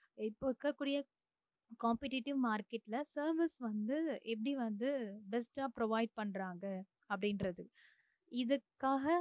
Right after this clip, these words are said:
அவங்க என்ன பண்றாங்கன்னா, ஒரு டிசைனிங் format ready பண்ணியிருக்காங்க. இது எப்படி design பண்ணியிருக்காங்க அப்படின்னு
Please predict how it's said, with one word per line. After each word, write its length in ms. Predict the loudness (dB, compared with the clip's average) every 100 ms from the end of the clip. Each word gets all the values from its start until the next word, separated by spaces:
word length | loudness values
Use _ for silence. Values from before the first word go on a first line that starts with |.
| 4
அவங்க 160 | 2 2
என்ன 120 | 2 0
பண்றாங்கன்னா, 360 | 0 0 2 2
ஒரு 80 | 4
டிசைனிங் 380 | 4 2 2 0 0
format 300 | -2 -2 -4
ready 120 | -8 -6
பண்ணியிருக்காங்க. 400 | -6 -4 -4 0
இது 80 | 0
எப்படி 140 | 0 -2
design 240 | 0 -2 -2
பண்ணியிருக்காங்க 460 | -6 -6 -10 -8 -8
அப்படின்னு 300 | -6 -2